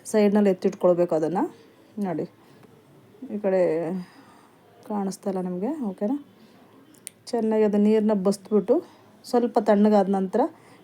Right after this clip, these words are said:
ಬಿಸಿನಲ್ಲೇ ಮುಟ್ಟೋಕೆ ಹೋಗ್ಬೇಡಿ ಫ್ರೆಂಡ್ಸ್, ಕೈ ಸುಟ್ಟೋಗುತ್ತೆ, ಓಕೆನಾ? ಸ್ವಲ್ಪ ತಣ್ಣಗಾದ ನಂತರ ಚೆನ್ನಾಗಿ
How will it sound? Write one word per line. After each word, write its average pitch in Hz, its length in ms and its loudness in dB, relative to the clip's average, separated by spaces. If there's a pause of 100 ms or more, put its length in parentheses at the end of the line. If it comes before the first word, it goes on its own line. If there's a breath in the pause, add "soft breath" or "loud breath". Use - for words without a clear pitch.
(180)
ಬಿಸಿನಲ್ಲೇ 240 800 4 (180)
ಮುಟ್ಟೋಕೆ 208 300 2
ಹೋಗ್ಬೇಡಿ 196 300 2
ಫ್ರೆಂಡ್ಸ್, 190 320 -2
ಕೈ 196 100 2 (100)
ಸುಟ್ಟೋಗುತ್ತೆ, 185 540 -2 (560 loud breath)
ಓಕೆನಾ? 190 260 -4 (100)
ಸ್ವಲ್ಪ 233 260 0 (180)
ತಣ್ಣಗಾದ 208 520 4
ನಂತರ 190 240 0 (1600 loud breath)
ಚೆನ್ನಾಗಿ 220 420 2